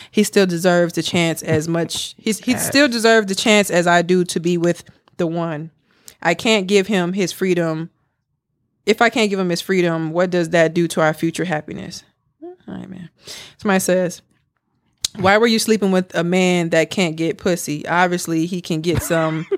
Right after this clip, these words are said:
Speaker 2: <laughs>
Speaker 1: Obviously, he can get some. He did smash you, right? Never mind."
Speaker 2: Mm.
Speaker 1: Uh, somebody says,
Speaker 2: I like that king. Who's that king? What's that king name?
Speaker 1: That's a queen, Lisa.
Speaker 2: Oh,
Speaker 1: Um,
Speaker 2: ooh, queen.
Speaker 1: somebody
Speaker 2: Mm.
Speaker 1: says,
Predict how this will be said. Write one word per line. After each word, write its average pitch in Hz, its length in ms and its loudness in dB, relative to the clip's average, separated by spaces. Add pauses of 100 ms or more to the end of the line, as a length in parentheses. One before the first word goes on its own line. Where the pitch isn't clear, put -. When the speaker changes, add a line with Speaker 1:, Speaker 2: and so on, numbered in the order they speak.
Speaker 2:
<laughs> - 160 -2
Speaker 1:
Obviously, 254 380 4
he 254 100 4
can 208 180 0
get 202 180 4
some. 175 500 -2 (340)
He 214 160 -4
did 190 260 2
smash 180 380 0
you, 214 120 -4
right? 170 420 0
Never 170 240 0
mind." 151 320 -4 (480)
Speaker 2:
Mm. 113 340 2
Speaker 1:
Uh, 160 260 0
somebody 180 280 0
says, 175 480 0
Speaker 2:
I - 60 -14
like 135 220 2
that 185 180 2
king. 110 180 -2
Who's 170 140 0
that 110 160 2
king? 95 420 -2
What's - 140 -12
that 131 80 2
king 98 260 0
name? 85 280 -6 (280)
Speaker 1:
That's 180 140 -8
a 156 80 -8
queen, 165 480 0
Lisa. 165 340 -6 (560)
Speaker 2:
Oh, 156 280 4
Speaker 1:
Um, 170 100 4
Speaker 2:
ooh, 156 40 -2
queen. 156 540 0
Speaker 1:
somebody - 300 -2
Speaker 2:
Mm. 95 80 0
Speaker 1:
says, 165 440 0